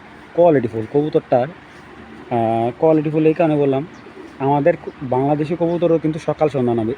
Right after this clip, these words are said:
এই একটা কবুতর সকাল সন্ধ্যা না নামলে কবুতর রিটার্ন। Just ওর চোখের মনিটা দেখেন। তো এই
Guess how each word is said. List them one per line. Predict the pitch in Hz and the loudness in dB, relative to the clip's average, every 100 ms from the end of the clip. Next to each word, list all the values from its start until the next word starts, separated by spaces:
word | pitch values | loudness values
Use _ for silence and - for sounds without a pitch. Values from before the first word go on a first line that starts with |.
| - | -2
এই | 160 | 0
একটা | 156 - 135 | 0 0 0
কবুতর | 160 156 135 143 - - - - - - - - | 0 0 -2 -4 -6 -18 -18 -18 -20 -20 -20 -8
সকাল | 143 - 156 | -4 2 2
সন্ধ্যা | 143 135 139 | 2 0 2
না | 143 151 | 2 2
নামলে | 151 139 139 | 0 -2 -2
কবুতর | 135 131 120 | -2 -2 -2
রিটার্ন। | 107 107 98 - - - - - - - - - - - - - - - - - - | -4 -8 -14 -20 -20 -20 -20 -20 -20 -20 -20 -20 -20 -20 -20 -20 -20 -20 -20 -14 -10
Just | 113 - | -8 -8
ওর | 113 - | -10 -8
চোখের | 131 123 | -8 -4
মনিটা | 117 127 151 117 | -2 0 0 0
দেখেন। | 101 95 101 - - - - - - - - - - - - - - - - - - - - - - - - - - - - - - - - - - - - - | -2 -8 -14 -18 -20 -20 -20 -20 -20 -20 -20 -20 -20 -20 -20 -20 -18 -18 -18 -20 -20 -20 -20 -20 -20 -20 -20 -20 -20 -20 -20 -20 -20 -20 -20 -20 -20 -20 -20 -12
তো | 117 | -4
এই | 123 151 151 | 0 2 0